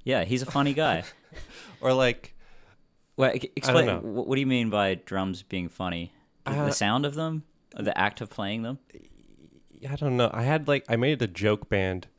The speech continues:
Speaker 2: when I was y-, in high school, and, like, I just, like, made these really intense, like, tech metal songs, like, on the computer
Speaker 1: Yeah.
Speaker 2: that were just, like, w-, would be impossible for a human to play.
Speaker 1: Like Dragon Force sort of stuff?
Speaker 2: Yeah, exactly.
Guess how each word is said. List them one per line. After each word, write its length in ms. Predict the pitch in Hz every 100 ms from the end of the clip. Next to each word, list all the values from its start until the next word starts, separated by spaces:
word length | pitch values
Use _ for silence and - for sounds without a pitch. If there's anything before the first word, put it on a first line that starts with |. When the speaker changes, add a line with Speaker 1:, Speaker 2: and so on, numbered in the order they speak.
| _ _ _ -
Speaker 2:
when 160 | 101 98
I 100 | 95
was 280 | 85 - -
y-, 100 | 101 - _ -
in 140 | 95
high 180 | 95 101
school, 520 | - - 113 113 120 _ _ -
and, 240 | 101 95
like, 180 | 87 87
I 80 | 95
just, 360 | - 87 - -
like, 300 | 87 - - _ _ _ - -
made 280 | 98 95 101
these 200 | 92 92
really 280 | 95 92
intense, 500 | 90 90 95 95 -
like, 260 | 92 92 - -
tech 260 | 101 -
metal 340 | 107 104 104 98
songs, 440 | - 104 104 104
like, 140 | 92 95
on 140 | 98
the 60 | 95
computer 640 | 95 - 104 113 117 120 _ -
Speaker 1:
Yeah. 180 | 104 92
Speaker 2:
that 120 | 95
were 60 | 90
just, 200 | 95 92
like, 340 | 82 - - - _ _ -
w-, 320 | - - 50 -
would 180 | 107 98
be 100 | 98
impossible 560 | 90 92 92 104 98
for 180 | 92 101
a 40 | 92
human 320 | 101 98 95
to 80 | -
play. 360 | - 95 101 104 - -
Speaker 1:
Like 120 | -
Dragon 300 | 104 92 98
Force 240 | - 92
sort 180 | - 92
of 60 | 90
stuff? 280 | - 92 135
Speaker 2:
Yeah, 200 | 131 101
exactly. 600 | 92 95 90 92 80